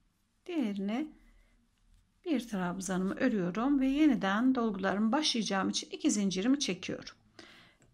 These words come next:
Bir ve iki. Üstten alıyorum. Bir ve iki. Aşağıya giriyorum. Bir ve iki.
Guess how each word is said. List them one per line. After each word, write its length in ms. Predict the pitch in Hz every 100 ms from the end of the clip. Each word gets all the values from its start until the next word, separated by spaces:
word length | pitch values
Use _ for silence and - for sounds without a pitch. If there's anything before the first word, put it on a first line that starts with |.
| -
Bir 380 | 294 311 - - _ - - _ _ _ _ _ _ _ _ _ _ _ _ _ _ _ _ _ -
ve 100 | 247
iki. 400 | 220 - 170 151 - - - - - _ _ _ _ 311
Üstten 460 | 302 - 302 294
alıyorum. 760 | - 190 175 151 175 220 269 269
Bir 380 | 220 285 302 - - _ _ _ _ _ _ _ _ _ _ _ _ _ _ _ _ _
ve 280 | 226 220 220
iki. 580 | - - - - 220 254 - _ _ _ _ _ -
Aşağıya 440 | 311 247 190 180
giriyorum. 960 | 180 196 160 143 151 160 190 247 277 -
Bir 560 | 180 175 - - - _ _ _ _ _ _ _ _ _ _ _ -
ve 180 | 277 277
iki. 720 | - - - 175 226 294 -